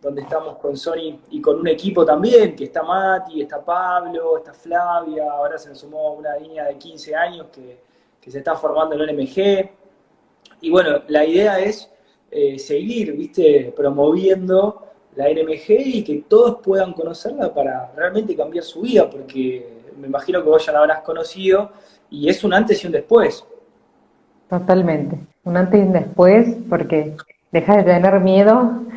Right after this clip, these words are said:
Speaker 2: a contagiarte de todo, dejas de tener miedo a enfermarte por cualquier cosa, y que a mí, por ejemplo, me, me daba una erupción y decía, es el cosmético que estoy usando, es lo que comí, ah,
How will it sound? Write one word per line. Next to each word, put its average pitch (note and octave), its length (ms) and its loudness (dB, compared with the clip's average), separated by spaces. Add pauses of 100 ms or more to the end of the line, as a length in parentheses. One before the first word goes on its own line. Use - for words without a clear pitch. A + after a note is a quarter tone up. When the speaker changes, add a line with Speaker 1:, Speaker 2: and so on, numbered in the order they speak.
(220)
Speaker 2:
a D#3+ 260 2
contagiarte F#3+ 600 4
de E3+ 100 4
todo, G3 400 6
dejas F#3 340 2
de F#3 60 0
tener F3 180 2
miedo F#3 220 8
a F3+ 40 0
enfermarte F3 520 0
por E3+ 160 0
cualquier D#3+ 400 0
cosa, G#3 760 2 (240)
y D#3+ 420 0 (520)
que E3 80 2
a D#3+ 60 2
mí, G3 120 4
por G#3+ 140 6
ejemplo, F#3+ 340 4
me, E3+ 200 0
me F3+ 120 4
daba A3 340 8
una A3 160 6
erupción G#3+ 760 4
y G3+ 40 8
decía, F#3 380 4
es G#3+ 60 8
el A3+ 160 6
cosmético A3+ 420 4
que A3+ 60 2
estoy A3+ 160 4
usando, A#3+ 400 4
es A3+ 100 6
lo A#3 100 6
que A3+ 140 6
comí, G#3 720 6
ah, - 180 -4